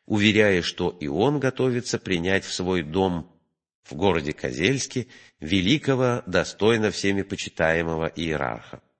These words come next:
Схимник отец Васиан тоже ожидал приезда владыки митрополита, но со своею особенную целью. Ему хотелось поведать митрополиту о всех, по его мнению, беспорядках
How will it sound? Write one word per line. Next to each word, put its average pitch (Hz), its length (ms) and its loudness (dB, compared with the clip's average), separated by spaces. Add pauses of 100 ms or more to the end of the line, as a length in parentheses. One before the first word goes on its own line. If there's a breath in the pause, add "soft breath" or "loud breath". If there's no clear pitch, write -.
(440)
Схимник 98 580 0
отец 90 400 -2
Васиан 82 640 0 (340)
тоже 87 400 2
ожидал 76 480 -2
приезда 78 520 -2
владыки 78 500 -4
митрополита, 73 960 -4 (460)
но 185 360 2
со - 160 -4
своею 104 580 0
особенную 127 840 0
целью. 67 500 -10 (1120)
Ему 117 240 4
хотелось 160 520 2
поведать 123 600 2
митрополиту 117 960 0
о 101 120 2
всех, - 520 -2
по 82 80 -2
его 85 220 0
мнению, 101 480 0
беспорядках 95 920 -2